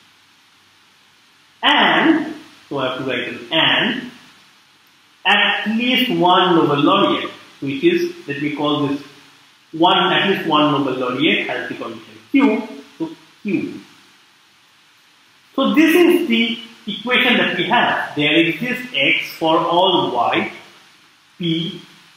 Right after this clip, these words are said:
and Q. Now if I want to negate this term, what do I get? We first apply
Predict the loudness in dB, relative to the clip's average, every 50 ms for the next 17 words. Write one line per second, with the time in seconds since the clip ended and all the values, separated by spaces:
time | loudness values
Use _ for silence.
0 | _ _ _ _ _ _ _ _ _ _ _ _ _ -2 0 0 2 0 -2 -4
1 | -8 -10 -6 0 2 2 2 2 0 -4 -6 -10 -14 -16 -18 -20 -20 -20 -20 -20
2 | -20 _ _ _ _ _ _ _ _ _ _ -12 -8 -6 -4 -2 -2 0 2 2
3 | 4 4 4 4 4 4 2 2 2 2 0 0 -2 -2 2 2 2 2 4 2
4 | 2 2 4 2 2 2 2 0 0 -2 -6 -4 -4 -2 -2 -2 -2 -2 -2 -4
5 | -4 -8 -12 -18 -20 -20 -20 -20 -20 _ _ _ _ _ -2 0 2 2 2 0
6 | 2 2 2 0 4 4 2 2 2 -2 -4 -8 -12 -18 -20 -20 -20 -20 -20 _
7 | _ _ _ _ _ _ _ _ _ _ _ _ _ _ _ _ _ -2 2 2
8 | 4 4 4 4 4 4 2 2 2 0 0 2 2 2 2 2 2 0 -2 -2
9 | -6 -8